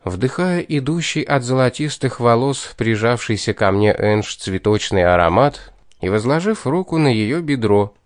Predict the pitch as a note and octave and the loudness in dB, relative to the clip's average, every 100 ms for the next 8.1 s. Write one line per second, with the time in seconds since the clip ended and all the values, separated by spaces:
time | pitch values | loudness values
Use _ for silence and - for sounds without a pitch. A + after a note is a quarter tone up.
0 | - - - G2+ A2+ F#3 F3 D#3+ - C3 | -20 -20 -2 0 0 -2 0 0 2 2
1 | B2 D3 C3+ B2+ A2+ C#3 C3+ A2+ G#2 G2+ | 2 2 2 2 2 -2 -2 -4 2 2
2 | F2+ F#2 A#2+ - F#3 - - D#2+ F2 F2+ | 2 -2 -4 -6 -6 -10 -8 -2 -2 -2
3 | - B2 B2+ D3 D3 F#3 G3+ A2 - - | -2 -4 0 0 0 0 0 0 -4 -8
4 | - _ _ - - F#2+ - - C#3+ F#3 | -20 _ _ -20 -4 -2 -2 -2 -2 0
5 | G3+ F3 F3 D3 C#3+ C#3+ C#3+ C3 A2 A#2+ | 0 0 0 0 -2 0 2 2 2 2
6 | A#2+ C#3+ C#3+ _ G2 G2+ C3+ C#3+ D#3 D#3+ | 2 -2 -6 _ -2 0 0 -2 -2 -2
7 | D#3 B2+ C3 C3 B2+ B2+ C3+ D3 C3+ G#2 | 2 2 4 2 2 2 2 2 4 4
8 | G2+ | 2